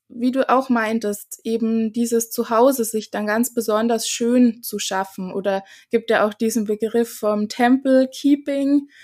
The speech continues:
also dass man sich sein Zuhause wie so einen Tempel oder so einen Erholungsort für sich einrichtet. Ähm, das, äh, ja, da habe ich auf jeden Fall die Wichtigkeit erkannt und praktiziert es auch so.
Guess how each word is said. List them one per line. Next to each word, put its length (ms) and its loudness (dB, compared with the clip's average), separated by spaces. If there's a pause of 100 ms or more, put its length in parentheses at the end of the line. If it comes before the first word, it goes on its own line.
(200)
also 240 -2
dass 240 -2
man 160 0
sich 200 0
sein 280 0
Zuhause 560 2
wie 120 2
so 140 0
einen 460 -2
Tempel 680 4
oder 200 2
so 140 -6
einen 100 -4
Erholungsort 840 2
für 120 0
sich 300 -4
einrichtet. 680 0 (460)
Ähm, 480 2 (260)
das, 400 -2 (500)
äh, 200 -8
ja, 260 2
da 100 0
habe 160 0
ich 140 0
auf 120 -2
jeden 200 2
Fall 220 0
die 140 -2
Wichtigkeit 680 -2
erkannt 520 -2
und 200 2
praktiziert 680 -2
es 160 -4
auch 240 -4
so. 440 0